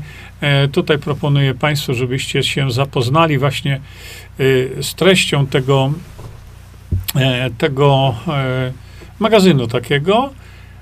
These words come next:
e, i najlepiej, żebyście go sobie zas-, zasubskrybowali. Wtedy święty spokój, e, mamy, mm, e, z jakimś tam bieganiem tu czy tam.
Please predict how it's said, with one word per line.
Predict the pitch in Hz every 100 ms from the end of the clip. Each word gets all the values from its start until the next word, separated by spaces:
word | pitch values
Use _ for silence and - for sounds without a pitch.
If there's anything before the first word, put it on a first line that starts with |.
| - 165
e, | 160 156 -
i | 180 190 190
najlepiej, | 139 131 147 147 147 151 131
żebyście | 107 123 123 135 - - 143
go | 127 143
sobie | - 143 151
zas-, | 139 170 - -
zasubskrybowali. | 185 180 175 190 185 - - 185 214 254 214 185
Wtedy | 160 151 139
święty | - - 156 147 143
spokój, | 127 - 160 170 160 160 - - - - -
e, | 143 139 143
mamy, | 147 147 147 143 139 139 139 - - 180
mm, | 139 131 127 127 131 135 131 - - - - -
e, | - 123 120
z | 113
jakimś | 151 143 -
tam | 139 131
bieganiem | 131 123 131 131 120 117 110
tu | - 127
czy | - 143
tam. | - 151 107